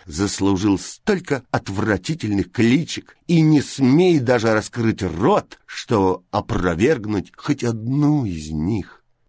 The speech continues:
Дальше уклоняться было уже, видимо, нельзя, и, чувствуя себя глубоко униженным, я сел за ответ на весь этот ворох незаслуженных грязных поклепов. Но мне так и не удалось закончить мою работу,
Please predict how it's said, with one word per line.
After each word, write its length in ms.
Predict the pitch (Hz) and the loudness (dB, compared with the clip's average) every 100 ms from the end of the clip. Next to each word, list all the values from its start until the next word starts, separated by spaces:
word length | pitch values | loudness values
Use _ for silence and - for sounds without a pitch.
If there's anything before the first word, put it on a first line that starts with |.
| _ - | _ -4
Дальше 360 | 113 143 - | -2 -2 -2
уклоняться 560 | 120 104 95 101 95 90 | -4 0 2 2 -2 -6
было 240 | 90 87 | -2 0
уже, 520 | 82 80 80 80 73 - | 0 -2 -2 -2 -4 -8
видимо, 460 | 85 78 98 98 87 | -10 -6 -4 -2 0
нельзя, 520 | 82 82 85 110 143 | 0 -2 0 0 0
и, 180 | 120 85 | -4 -10
чувствуя 440 | - 85 - 78 | -12 -14 -10 -10
себя 260 | 73 73 73 | -10 -8 -10
глубоко 640 | 76 95 117 110 110 - 71 | -6 -4 -2 -4 -6 -4 -4
униженным, 600 | 73 78 107 107 117 110 - | -2 -2 -2 -4 -4 -6 -6
я 180 | 90 147 | -2 0
сел 400 | 165 147 135 127 | 0 -2 -2 -4
за 220 | 92 87 | -2 -2
ответ 420 | 80 82 92 143 - | -2 -2 -2 -2 -4
на 240 | 85 82 | -4 -2
весь 340 | 76 80 104 - | -2 -2 -2 -4
этот 280 | 82 - 67 | -12 -12 -12
ворох 440 | 73 82 92 80 | -6 -4 -4 -4
незаслуженных 960 | 87 101 95 80 - 85 110 113 110 92 | -4 -2 -2 -6 -6 -2 0 0 -2 -4
грязных 680 | 82 76 71 78 80 73 - | -10 -6 -6 -6 -8 -14 -14
поклепов. 760 | 69 - 78 67 - - - _ _ _ | -18 -16 -18 -16 -20 -20 -20 _ _ _
Но 120 | 107 | 0
мне 160 | 143 170 | 2 2
так 160 | 156 139 | 0 -2
и 60 | |
не 40 | 127 | -2
удалось 380 | 120 120 90 76 | -2 0 -2 -4
закончить 460 | - 78 - - | -6 -6 -8 -8
мою 200 | 78 78 | -4 -2
работу, 460 | 80 78 73 - | -2 -4 -6 -10